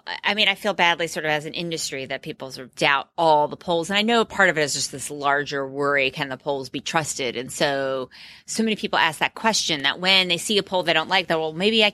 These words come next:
I can't trust this poll." But I, I don't know if it's really just about polling. I think it's just people not being able to trust anything. But during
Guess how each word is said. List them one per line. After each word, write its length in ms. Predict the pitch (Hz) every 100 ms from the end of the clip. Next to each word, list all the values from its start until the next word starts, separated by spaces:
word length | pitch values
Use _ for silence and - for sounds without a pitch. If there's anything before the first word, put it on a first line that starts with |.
| -
I 60 | 190
can't 280 | - -
trust 220 | - 165 -
this 140 | -
poll." 260 | - 147 143
But 140 | 165
I, 140 | - -
I 80 | 202
don't 140 | 226
know 80 | 214
if 100 | 196
it's 160 | 180 160
really 200 | 156 151
just 180 | 143
about 160 | 143 -
polling. 380 | - 156 135 135
I 40 |
think 200 | 139 135
it's 100 | 135
just 140 | 131 -
people 260 | 135 135
not 180 | 127 123
being 180 | 120 127
able 120 | -
to 60 | -
trust 320 | 135 127 -
anything. 400 | 139 139 - - - - -
But 240 | 214 - -
during 400 | 233 247 247